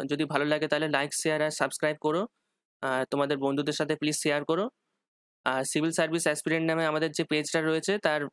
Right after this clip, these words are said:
Facebook পেজের লিঙ্কটা আমি আমাদের এই, আহ, ডেসক্রিপ-, ডেসক্রিপশন বক্সে দিয়ে রাখছি ভিডিওর।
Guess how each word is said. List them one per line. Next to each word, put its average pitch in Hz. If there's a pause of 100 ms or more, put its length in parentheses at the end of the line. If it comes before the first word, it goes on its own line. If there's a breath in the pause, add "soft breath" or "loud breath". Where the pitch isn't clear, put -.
Facebook 143
পেজের 151
লিঙ্কটা 151
আমি 156
আমাদের 147
এই, 151 (440 soft breath)
আহ, 135 (400)
ডেসক্রিপ-, 147
ডেসক্রিপশন 151
বক্সে 151
দিয়ে 151
রাখছি 156
ভিডিওর। 160